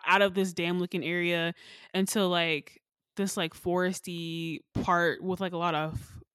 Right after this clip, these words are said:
uh, exposed pipes and stuff, and you're walking on pipes and whatnot, <laughs> and then eventually you get to this point where the cat is supposed to jump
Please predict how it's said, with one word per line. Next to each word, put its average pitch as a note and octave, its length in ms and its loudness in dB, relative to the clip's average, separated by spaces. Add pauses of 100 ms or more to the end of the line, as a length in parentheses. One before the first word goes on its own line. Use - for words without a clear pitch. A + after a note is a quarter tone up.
(100)
uh, D3 440 2
exposed E3+ 520 0
pipes D#3+ 320 0
and F#3 80 -2
stuff, F3 300 0 (480)
and G#3 120 2
you're G#3 100 2
walking D4+ 400 0
on C#4+ 200 2
pipes A3 480 -2
and G#3+ 160 -2
whatnot, G#3+ 520 -4
<laughs> A3 200 2
and D4+ 120 10
then C#4+ 160 6
eventually B3 520 -4
you A3+ 120 -4
get A#3 200 -8 (160)
to A3+ 160 -2
this G#3 240 -4
point G#3+ 440 -4
where F3+ 460 -2 (960)
the G3 100 -2
cat B3+ 340 2
is A#3+ 60 -6
supposed G#3+ 460 -2
to F#3+ 120 -2
jump F#3 340 -2